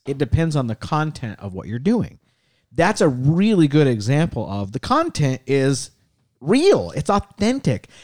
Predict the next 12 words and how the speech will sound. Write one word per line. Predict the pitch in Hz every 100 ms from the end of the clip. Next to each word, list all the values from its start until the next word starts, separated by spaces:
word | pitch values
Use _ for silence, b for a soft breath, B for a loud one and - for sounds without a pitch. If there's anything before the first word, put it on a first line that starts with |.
| B
And | 143
people, | - 233 - 202
I | 147
think, | - 160 151 -
are | 143
getting | 135 131 120
smarter | - 143 143 160 165
and | 170 160
smarter | - 151 143 127 110
about | 104 104 101 - _ -
authenticity, | 123 127 120 - 123 - 123 117
about | 104 98 82